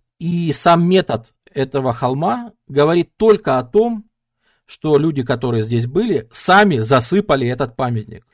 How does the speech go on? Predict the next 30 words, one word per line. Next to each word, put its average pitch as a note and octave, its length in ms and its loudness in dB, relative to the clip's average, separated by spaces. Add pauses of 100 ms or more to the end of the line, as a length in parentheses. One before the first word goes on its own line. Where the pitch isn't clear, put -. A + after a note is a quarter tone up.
(120)
Они D3+ 240 0
сами F#3+ 320 4
его D3 200 -2
закопали B2 720 -6
и D3+ 80 -6
ушли. C#3 480 -4 (760)
Построили F3+ 440 4
и E3 40 0
закопали, E3+ 440 2
ну, D3 240 -2
прошло - 360 -2
три C3+ 140 -2
тысячи C3+ 360 -6
лет. G#3 240 -2
Как A#2 100 -12
ты C3 80 0
понимаешь, C#3+ 400 0
закапывали C#3+ 540 2
явно B2+ 220 0
не B2+ 140 -4
те, B2+ 120 -2
что, - 180 -16 (220)
уже, A#2 400 -4
уже B2+ 220 -4
совсем B2+ 320 -6
не A2+ 100 -6
те A#2 80 -10
люди, G#2 220 -10
что - 180 -16
строили. A#2 420 -10